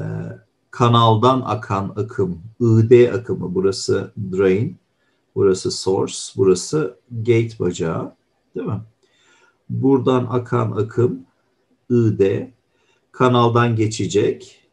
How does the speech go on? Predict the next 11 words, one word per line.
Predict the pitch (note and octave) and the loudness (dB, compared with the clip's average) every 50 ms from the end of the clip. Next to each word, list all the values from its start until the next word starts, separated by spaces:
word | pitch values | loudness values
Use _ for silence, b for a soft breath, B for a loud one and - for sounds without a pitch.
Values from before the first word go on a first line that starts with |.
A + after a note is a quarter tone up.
| _ F#3+ | _ -10
Nereden | C3+ B2+ B2 A#2 A2 A2 G#2+ G#2 G2 F#2+ | -4 -2 0 0 0 0 -2 -2 0 0
devam | G2 F#2+ F#2 F#2 F2+ F2 F2 | 2 2 2 2 0 -2 -4
edecek? | E2+ E2 E2 F2+ F2+ F#2 - - F#3 F#3 - - | -4 -4 -4 -4 -2 0 2 2 2 0 -2 0
I | C3+ C3 C3 C3 B2 | 2 4 4 4 2
S'den | - - - A#2 A2 G2 F2+ G#2+ A2+ - D4 D4+ - _ _ _ _ _ | 0 -2 -2 0 0 0 0 0 -2 -4 -6 -8 -14 _ _ _ _ _
devam | D3+ D3+ D3 C#3+ C3+ C3 A#2+ A2 | -2 0 0 0 0 0 -2 -2
edecek. | F#2+ F2 E2+ E2 - - - - - - | -2 -4 -4 -6 -8 -8 -8 -10 -10 -10
Source | - - G#2+ G2+ F#2+ - - - | -6 -4 -2 -2 -2 -4 -2 -2
bacağından | F#2+ F2+ F2+ F#2 E2+ E2+ E2 F2 C3 - - - | -2 0 0 -2 -2 -2 -4 -6 -6 -6 -4 -4
devam | D#3+ D#3 D3 C#3+ C3 A2+ G2 | -4 -2 -2 -2 -2 -2 -4
edecek. | F#2 - - - - - - - | -4 -6 -8 -10 -10 -10 -12 -12